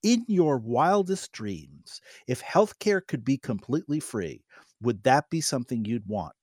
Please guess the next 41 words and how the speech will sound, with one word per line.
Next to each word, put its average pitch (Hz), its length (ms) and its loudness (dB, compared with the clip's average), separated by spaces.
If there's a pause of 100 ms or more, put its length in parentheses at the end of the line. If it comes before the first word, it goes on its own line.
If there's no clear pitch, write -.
(840)
The 131 140 6
answer 165 440 4 (320)
is 196 180 6
yes. - 400 4 (320)
This 185 140 6
is 240 100 6
something 160 360 2
that - 120 -2
pretty 135 200 2
much 170 200 -2 (100)
everyone 247 420 2
would 85 120 -8
want. 90 320 -10
Rich 160 220 0
or 135 80 2
poor, 156 360 2
liberal 147 340 0
or 170 80 -2
conservative, 147 600 -2
educated 135 560 -2
or 156 100 -2
low 127 180 0
information 143 520 -4
voter. 117 420 0 (380)
When 202 220 4
asked 175 460 0
so 139 120 0
straightforwardly, 160 1200 2 (220)
just 170 320 0
about 208 220 -2
everyone 147 520 -2
would 151 180 0
agree 110 640 -4 (200)
that - 140 -4
they'd 151 220 4
prefer 131 280 -2
not 107 260 -4
to - 80 -8
pay 131 200 0
medical 254 340 -2
bills. - 420 -10